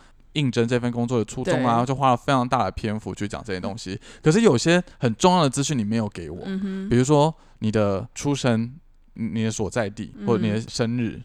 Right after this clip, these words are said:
Speaker 2: 嗯。
Speaker 1: 或者是你的过去的学经历，
Speaker 2: 嗯哼。
Speaker 1: 这件事情，就是这是一个履历最基本的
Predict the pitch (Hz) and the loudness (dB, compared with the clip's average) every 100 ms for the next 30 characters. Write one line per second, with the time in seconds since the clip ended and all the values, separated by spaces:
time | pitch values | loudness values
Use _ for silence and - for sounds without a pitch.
0 | - - 202 170 - 147 127 113 131 110 | -16 -10 -10 -10 -4 2 2 2 0 0
1 | - - 117 107 101 98 95 67 - _ | -4 -8 -4 -2 0 -2 -4 -6 -12 _
2 | _ - 151 - 143 107 107 101 104 107 | _ 2 2 2 -2 -4 -4 -4 -4 -4
3 | 110 - - - 196 220 113 110 117 110 | -4 -6 -12 -8 -6 -2 -2 -2 -4 -2
4 | 151 170 190 170 175 156 127 110 127 117 | 0 0 0 2 2 2 2 2 0 -2
5 | - 147 117 110 104 87 - 65 | 2 2 2 -4 -4 -6 -6 -14